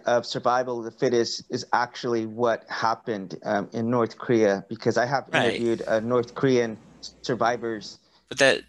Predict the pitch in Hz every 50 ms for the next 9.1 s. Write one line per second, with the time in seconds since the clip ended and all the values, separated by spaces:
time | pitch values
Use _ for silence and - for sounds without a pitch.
0 | - - 131 131 131 123 127 127 139 143 135 139 135 139 131 110 - 147 143 -
1 | - - - 143 139 - - - - - - - - - - - - - - -
2 | - 143 143 147 131 139 185 170 151 - 160 160 160 160 156 147 139 - - -
3 | 131 143 147 147 131 143 131 - 135 117 151 156 147 147 139 147 139 - - 139
4 | 127 - - 139 131 123 - - - - - _ _ - 135 143 139 135 117 -
5 | - 131 143 160 160 156 143 147 147 151 156 - - _ _ _ - 143 139 127
6 | 123 110 - - _ _ _ - 143 143 151 156 156 151 - 147 135 117 135 131
7 | 120 - 127 120 - 110 180 208 190 - - - 139 127 127 123 120 120 - -
8 | - - - _ _ _ _ _ - 127 131 131 131 135 135 131 131 127 120 131
9 | 135